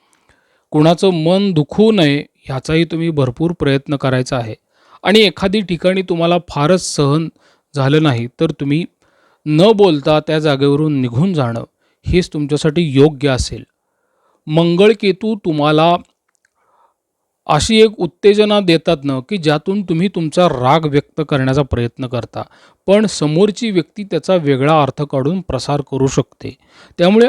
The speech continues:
असेही योग ह्या मंगळ केतूमुळं होऊ शकतात. तिथं तुम्ही सावध राहणं गरजेचं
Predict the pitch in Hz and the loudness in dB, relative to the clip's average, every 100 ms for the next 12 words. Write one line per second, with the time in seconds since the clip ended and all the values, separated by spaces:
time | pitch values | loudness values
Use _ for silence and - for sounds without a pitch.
0 | - - - 175 175 247 214 175 156 165 | 0 -10 -4 0 2 2 4 2 2 0
1 | 160 127 120 135 160 - 123 127 127 139 | 0 -2 -2 -2 -2 -4 -10 -8 -6 -4
2 | 165 117 120 120 120 _ - - _ _ | -2 -2 -4 -4 -10 _ -14 -14 _ _
3 | _ - 170 - 208 160 165 190 156 123 | _ -2 -2 0 -4 -4 -6 -4 -4 -2
4 | 131 139 123 110 143 165 123 113 113 - | -4 -4 -6 -6 -8 -6 -6 -6 -8 -6
5 | 196 | -6